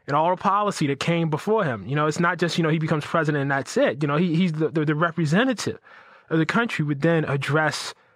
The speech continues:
you know, a, a community, you know, whose situation very much resulted, you know, from, from, from that policy, from some of that policy.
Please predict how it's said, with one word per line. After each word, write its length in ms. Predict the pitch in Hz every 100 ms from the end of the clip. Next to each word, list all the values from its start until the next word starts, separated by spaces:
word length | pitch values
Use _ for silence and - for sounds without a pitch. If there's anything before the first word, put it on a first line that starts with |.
| _ _ _
you 100 | 170
know, 60 | 160
a, 200 | 160 156
a 40 |
community, 520 | - 160 170 302 190 120
you 140 | 151
know, 60 | 147
whose 200 | 190 -
situation 880 | 214 - 170 175 220 - 143 113 - _ _ _ 156
very 220 | 190 226
much 180 | 214 -
resulted, 640 | 160 151 214 233 156 120
you 60 | 151
know, 80 | 139
from, 220 | 147 139
from, 220 | - 147
from 200 | 135 143
that 180 | 135 123
policy, 400 | 135 123 107 120
from 140 | 127
some 160 | 135 135
of 40 |
that 100 | 120
policy. 520 | 135 113 101 - 101